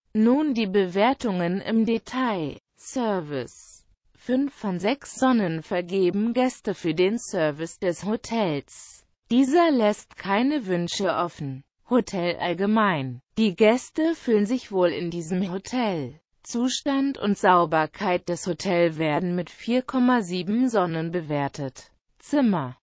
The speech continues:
Dank der guten Sauberkeit, Ausstattung und Größe der Zimmer vergeben die Gäste hierfür vier Komma sieben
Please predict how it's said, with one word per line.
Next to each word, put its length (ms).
Dank 300
der 140
guten 480
Sauberkeit, 880
Ausstattung 840
und 240
Größe 460
der 200
Zimmer 380
vergeben 540
die 200
Gäste 440
hierfür 760
vier 240
Komma 380
sieben 520